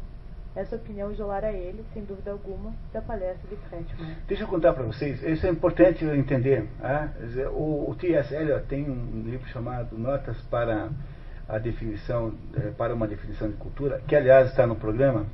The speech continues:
Speaker 2: no ano que vem, eu acho, ou do outro ano, não lembro mais, que é uma preciosidade de um livrinho, um ensaiozinho, e ele diz o seguinte, que toda cultura tem base religiosa, toda sem exceção.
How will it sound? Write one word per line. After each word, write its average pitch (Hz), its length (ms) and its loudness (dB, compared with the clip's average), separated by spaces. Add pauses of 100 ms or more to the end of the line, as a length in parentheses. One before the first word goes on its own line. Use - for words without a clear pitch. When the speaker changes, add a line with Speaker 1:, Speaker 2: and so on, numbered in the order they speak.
(140)
Speaker 2:
no - 220 -4
ano 120 140 0
que - 120 -6
vem, 113 240 0
eu 98 140 0
acho, 117 360 0
ou 113 160 -2
do 107 120 -2
outro 110 300 -2
ano, 113 200 0
não 110 120 0
lembro 120 240 2
mais, - 220 -2 (720)
que 135 120 4
é 151 80 6
uma 165 180 8
preciosidade 135 800 4
de 113 60 -2
um 117 40 2
livrinho, 113 440 -2
um 110 100 0
ensaiozinho, 110 800 0
e 123 200 -2
ele 131 260 -2
diz 120 220 -6
o - 80 -8
seguinte, 139 280 -4
que - 120 -6
toda 160 300 4
cultura 143 400 -2
tem 131 160 -2
base 123 300 2
religiosa, 107 580 -2 (100)
toda 143 280 0
sem 127 240 -6
exceção. 117 400 -8